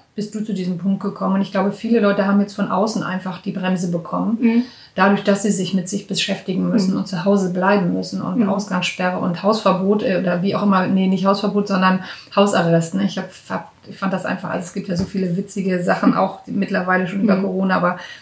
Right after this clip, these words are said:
Speaker 1: wo ich dann sagte, als
Speaker 2: Mhm.
Speaker 1: eine Oma auf der Straße sagte, ich hätte nie gedacht, dass ich mit fünfundsechzig nochmal Haus-, Hausarrest bekomme. Das finde ich einfach auch witzig so, ne? Aber
Speaker 2: Mhm.
Speaker 1: na klar, man, ähm,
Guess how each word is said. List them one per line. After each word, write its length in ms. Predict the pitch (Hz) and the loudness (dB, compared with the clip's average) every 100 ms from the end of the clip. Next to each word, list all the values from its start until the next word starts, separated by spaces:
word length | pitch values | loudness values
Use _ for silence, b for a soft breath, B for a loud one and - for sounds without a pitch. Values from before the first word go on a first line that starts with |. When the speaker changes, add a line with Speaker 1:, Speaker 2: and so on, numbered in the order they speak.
| B - | B -10
Speaker 1:
wo 40 | |
ich 60 | - | -4
dann 140 | 190 | -2
sagte, 280 | 185 185 185 | -2 0 2
als 140 | 233 | 4
Speaker 2:
Mhm. 80 | 202 | 4
Speaker 1:
eine 240 | 208 185 190 | 4 2 2
Oma 220 | 196 190 | 4 2
auf 80 | - | 2
der 120 | 175 | -2
Straße 360 | - 190 185 180 | -2 -2 -2 -2
sagte, 240 | 185 190 | 0 0
ich 220 | 185 180 | 0 0
hätte 160 | 190 196 | 0 4
nie 180 | 196 208 | 4 4
gedacht, 260 | 190 190 | 2 0
dass 140 | 190 - | -2 -4
ich 120 | - | -4
mit 120 | 185 | -4
fünfundsechzig 480 | - 196 190 185 190 | 0 2 2 0 0
nochmal 220 | 185 170 | 0 2
Haus-, 200 | 208 220 202 196 - | 2 0 0 -2 0
Hausarrest 760 | 202 214 165 - - 202 190 - | 0 0 -6 -4 -2 0 -2 -6
bekomme. 400 | - 196 185 185 B B B B B B B | -8 -2 0 0 B B B B B B B
Das 180 | 180 170 | -2 0
finde 200 | 214 214 | 2 2
ich 100 | 202 | 2
einfach 200 | 185 165 | 0 2
auch 180 | 175 175 | 2 2
witzig 360 | 190 - 165 - | 0 -2 -6 -4
so, 160 | 165 | -2
ne? 180 | 170 180 | -2 -2
Aber 260 | 180 180 185 | 0 0 2
Speaker 2:
Mhm. 120 | 180 | 2
Speaker 1:
na 100 | 202 | 2
klar, 260 | 233 220 185 | 4 4 4
man, 320 | 180 190 208 | 0 -2 -4
ähm, 400 | 196 190 190 190 | -4 -4 -4 -6